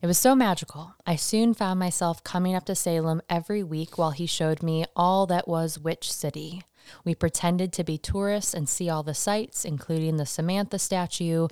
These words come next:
the witch house, the Peabody Essex Museum, and the fountain on Essex Street. One very unfortunate day,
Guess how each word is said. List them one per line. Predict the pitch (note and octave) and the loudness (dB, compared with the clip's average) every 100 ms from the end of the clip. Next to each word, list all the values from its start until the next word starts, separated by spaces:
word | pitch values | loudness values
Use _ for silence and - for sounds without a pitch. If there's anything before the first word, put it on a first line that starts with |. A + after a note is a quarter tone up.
| - - - | -6 -10 -4
the | |
witch | D3+ F#3 - | 0 0 0
house, | F#3+ F3+ F3+ E3+ - | 2 2 2 2 -2
the | - | -2
Peabody | - F3 D#3 D#3+ | -2 -2 0 0
Essex | F3 F3+ F3+ - | 2 0 -2 -2
Museum, | E3+ D#3+ D#3+ D#3+ D#3 D#3+ - - - | -2 0 0 2 2 -2 -6 -20 -4
and | F3 E3+ E3 | 2 2 2
the | D#3+ | 0
fountain | - D#3 D#3+ D#3+ D3+ - | 0 0 0 0 -2 0
on | D3 C#3+ D3 | 0 0 -2
Essex | D3+ C#3 - D#3+ - | -4 -4 -4 -8 -10
Street. | - - E3 G#3 - - - _ _ _ _ _ | -10 -6 -8 -8 -14 -16 -16 _ _ _ _ _
One | E3+ F#3 F#3 F3+ | 2 4 4 2
very | F3 G#3+ A3+ A3+ A3 - _ _ - | 2 4 4 4 2 -4 _ _ 0
unfortunate | G3+ G#3 G3 - A#3 E4+ - - D#3+ C#3+ | 2 2 0 0 2 2 0 0 0 0
day, | C#3+ C3+ B2 - G#3+ A#3 | -4 -4 -4 -6 -6 -8